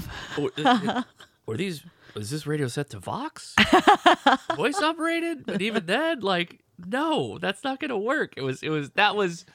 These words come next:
Speaker 1: that was a little cheesy. That's not how
Speaker 2: Okay.
Speaker 1: radios work at all.
Speaker 2: So you vote.
Speaker 1: I vote.
Speaker 2: We watch. That's
Speaker 1: We
Speaker 2: how
Speaker 1: vote.
Speaker 2: this works. And then we
Speaker 1: We
Speaker 2: talk
Speaker 1: watch.
Speaker 2: about it.
Speaker 1: Yes, that's right.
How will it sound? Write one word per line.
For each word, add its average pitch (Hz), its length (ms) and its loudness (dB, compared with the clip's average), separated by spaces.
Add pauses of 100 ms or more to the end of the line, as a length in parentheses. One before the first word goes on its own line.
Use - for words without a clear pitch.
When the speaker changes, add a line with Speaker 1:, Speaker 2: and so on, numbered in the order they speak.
(500)
Speaker 1:
that 165 120 4
was 127 120 2
a 113 40 -4
little 95 160 -8
cheesy. - 420 -18
That's 165 180 -6
not 98 120 -8
how 104 80 -10
Speaker 2:
Okay. - 120 -12
Speaker 1:
radios - 260 -16
work - 160 -20
at - 60 -20
all. - 140 -20 (840)
Speaker 2:
So 160 580 6 (1900)
you 220 520 2
vote. 175 420 2 (920)
Speaker 1:
I 120 140 -6
vote. 104 160 -8
Speaker 2:
We 208 260 6
watch. - 600 2 (260)
That's 175 280 2
Speaker 1:
We 220 60 4
Speaker 2:
how 190 100 8
Speaker 1:
vote. 170 60 4
Speaker 2:
this 160 140 0
works. 156 140 -2
And 170 100 6
then 175 140 4
we 208 80 4
Speaker 1:
We - 20 4
Speaker 2:
talk 135 220 4
Speaker 1:
watch. - 60 2
Speaker 2:
about 110 260 -2
it. - 160 -8
Speaker 1:
Yes, 80 260 -10
that's 87 200 -14
right. 95 160 -16